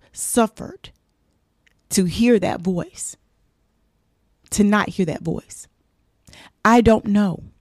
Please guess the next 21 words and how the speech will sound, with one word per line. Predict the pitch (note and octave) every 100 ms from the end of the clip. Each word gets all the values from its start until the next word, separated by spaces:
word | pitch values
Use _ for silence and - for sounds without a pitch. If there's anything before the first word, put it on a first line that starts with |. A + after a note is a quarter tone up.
| _ _ _ _ _ _ _ _ - - -
But | E3
what | F#3 A#3
I | A#3+
can | A#3 A3+ A3+ A3+
say | - A3
is | G#3+ G3+
that | G#3+ G3+ - _ _ _ _ _
I | F#3+ F#3+
do | G#3+
know | A#3+ A3+ G#3+
that | G#3
God | F#3 G3+ G#3 - _
said, | - - A3 G3+ F#3+ - _
"In | A#3 C4 A3+
this | G#3+ - F3
world, | E3+ D#3+ - - - - _ _ _ _ _ _ _ _ _ -
we | A#3
will | B3+ B3
face | - G#3 G3 - - _
famine, | G#3 G#3 G3+ G3+ G3 - -
disease." | F3+ E3 D#3 A#2+ - -